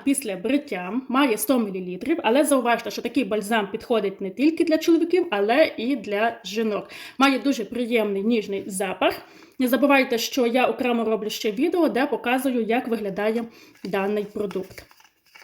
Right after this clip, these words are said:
Хочу сказати те, що такий бальзам можна використовувати навіть на проблемні частини нашого обличчя. Особливо, хто має прищі, а це є проблема у багатьох не тільки жінок, але і дітей, і чоловіків,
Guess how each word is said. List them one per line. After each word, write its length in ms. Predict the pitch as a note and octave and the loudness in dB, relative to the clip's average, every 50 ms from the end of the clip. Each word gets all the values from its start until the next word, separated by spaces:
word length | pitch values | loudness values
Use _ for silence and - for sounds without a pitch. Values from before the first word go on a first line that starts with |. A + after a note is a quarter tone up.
| - - - _ _ _ _ _ _ _ _ _ _ _ _ _ _ _ _ | -20 -20 -20 _ _ _ _ _ _ _ _ _ _ _ _ _ _ _ _
Хочу 240 | - C#4+ C#4+ D4+ C#4+ | 4 4 4 4 4
сказати 400 | - C#4+ C4 C4+ C4 B3+ B3 A3+ | 2 2 2 2 2 2 2 0
те, 240 | - C#4 D4+ F4+ | 2 4 4 4
що 440 | G4 - - - C#4+ C4 B3 A3 G3+ | 4 2 0 0 2 2 2 2 0
такий 420 | G3 - A3+ - C#4+ D4 B3+ A3 F#3+ | -2 -4 -2 2 2 2 4 2 0
бальзам 500 | F#3+ A3 A3 G3 G3 C4 C#4 D#4 F#4 A4 - - - - _ - | 0 0 0 2 4 4 4 4 4 0 -2 -6 -14 -8 _ 4
можна 360 | B3+ C4+ C#4 C4 C4 A3 F#3+ | 6 6 6 6 4 0 -4
використовувати 840 | F#3+ A3+ - C4 A#3 A#3 A3+ - D4+ D#4+ E4 F4 E4 E4 C4 A#3+ | -6 -4 -2 -2 -2 0 2 4 4 6 6 6 4 2 2 -2
навіть 340 | A#3+ B3 C4 C4 C4+ - - | -2 -2 -2 -4 -4 -6 -4
на 260 | A3+ A3 A3+ A#3 A#3 | -2 0 0 0 -2
проблемні 640 | A#3 - - A3+ G#3+ F#3+ A3 A3 A3+ A3+ G#3+ G3+ G3 | -4 -4 -6 -4 -2 0 2 2 2 2 0 -2 -6
частини 640 | - - G#3+ G#3 - - A3 A3+ A#3+ A#3+ A#3+ A#3+ A#3 - - _ _ _ _ _ - | -6 -8 -8 -6 -4 -2 0 0 0 0 0 -2 -4 -10 -20 _ _ _ _ _ -4
нашого 640 | G3+ G#3 G#3 A3 - B3 A3+ A#3 A3+ A3 A3 - - - | 0 0 0 0 0 0 0 0 0 -2 -2 -4 -4 -2
обличчя. 480 | A3 G#3+ A3+ G3+ F3+ F3+ - G3 F3+ - | 0 2 2 2 0 0 -4 -8 -8 -6
Особливо, 540 | G#3 A3 - B3 - C4 F4 F#4 G4 F4 - | -6 -4 -2 2 4 6 6 8 6 4 4
хто 300 | - - - C4 B3 A3+ | 4 4 4 4 6 6
має 420 | A3+ A#3+ A#3 A3 G3+ G3+ G3 F#3+ - - - - _ _ | 6 4 4 2 2 0 -4 -8 -10 -16 -20 -20 _ _
прищі, 720 | - A#3 A#3 A3+ - - - - A3+ A3+ A#3+ C#4 E4+ G4 - - | -4 -4 -2 -2 -4 -4 -4 -4 -2 0 0 0 0 -2 -2 -2
а 120 | - A#3+ | -2 -2
це 180 | A#3 - C#4+ C#4 | 0 2 2 2
є 140 | B3 A#3 G#3+ | 4 2 0
проблема 600 | - C#4 B3+ A3+ B3 A#3+ A#3 G#3+ G3+ F#3+ G3 - | 0 -2 0 0 2 2 2 2 2 -2 -2 -2
у 60 | A3+ | -2
багатьох 680 | G#3+ G#3 A3+ A3 A#3 A3+ - B3 A3 G#3 - - - _ - - - _ _ | 0 0 0 0 0 0 0 0 0 0 0 -4 -14 _ -20 -20 -20 _ _
не 100 | A3+ A3+ | -4 2
тільки 300 | A3+ D4 D4+ D4 D4 B3+ | 4 6 6 6 4 2
жінок, 380 | A3 A#3+ A#3+ A#3+ A3 G#3 G#3 - - | 2 2 2 2 2 0 0 0 2
але 280 | A3+ A#3 A#3+ A#3 - - | 2 4 4 4 2 0
і 60 | A3 | -4
дітей, 380 | F#3+ G#3 A3+ A3+ A#3 A3+ - - E3 | -4 -6 -2 0 2 2 2 2 -2
і 20 | |
чоловіків, 720 | - - G#3+ G3 G3 F#3+ G3 G3 - - D4 F4 G4 G4 | -6 -8 -6 -6 -4 -6 -6 -6 -2 0 2 2 2 0